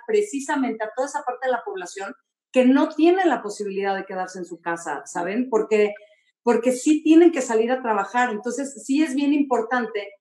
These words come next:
que los que sí podemos quedarnos en nuestra casa, hagamos un esfuerzo enorme por hacerlo, porque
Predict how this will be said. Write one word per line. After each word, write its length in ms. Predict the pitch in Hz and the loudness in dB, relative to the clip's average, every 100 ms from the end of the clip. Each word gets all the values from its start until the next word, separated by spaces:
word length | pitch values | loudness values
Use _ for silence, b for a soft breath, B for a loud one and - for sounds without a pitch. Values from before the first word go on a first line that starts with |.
| _ _ | _ _
que 140 | 226 220 | 6 6
los 320 | 226 233 - | 6 -4 -4
que 140 | 220 | -4
sí 320 | - - 311 330 | -4 -2 -2 0
podemos 540 | 320 277 269 254 254 | -2 -2 -2 -4 -6
quedarnos 480 | 208 208 220 233 220 | -6 -6 -6 -8 -10
en 200 | 196 190 | -10 -6
nuestra 520 | 214 247 - 254 226 | -4 -4 -4 -4 -2
casa, 520 | 247 233 - 170 208 - _ _ _ _ _ _ | -2 -2 -4 -10 -10 -14 _ _ _ _ _ _
hagamos 460 | 254 254 302 330 302 | 0 2 0 -2 -4
un 140 | 294 | -8
esfuerzo 520 | 285 - 277 269 277 | -8 -8 -8 -8 -6
enorme 560 | 254 247 262 262 214 214 | -4 -2 -2 -4 -6 -8
por 160 | 185 185 | -10 -10
hacerlo, 560 | - 214 202 165 143 _ | -6 -6 -6 -10 -12 _
porque 680 | 208 208 202 220 214 208 208 | -2 -2 0 0 2 -2 -6